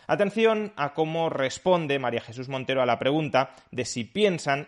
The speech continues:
incrementar el iva a los productos que hoy pagan el cuatro por ciento tipo superreducido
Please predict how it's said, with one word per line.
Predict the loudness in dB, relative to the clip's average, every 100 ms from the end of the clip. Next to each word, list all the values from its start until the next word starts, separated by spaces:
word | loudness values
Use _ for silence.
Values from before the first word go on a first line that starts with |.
| _
incrementar | -8 -4 -4 -2 0 4 4 4 2
el | 4
iva | 6 6 4 2 -16 -8
a | -4
los | -4 -2
productos | 2 2 2 -2 0
que | 0
hoy | 2
pagan | 2 2 2 -4
el | -8 0
cuatro | 2 2 2
por | 0
ciento | 0 -2 0 -2 -4 _
tipo | -6 -6
superreducido | -8 -4 -2 -2 -2 -4 -2 -2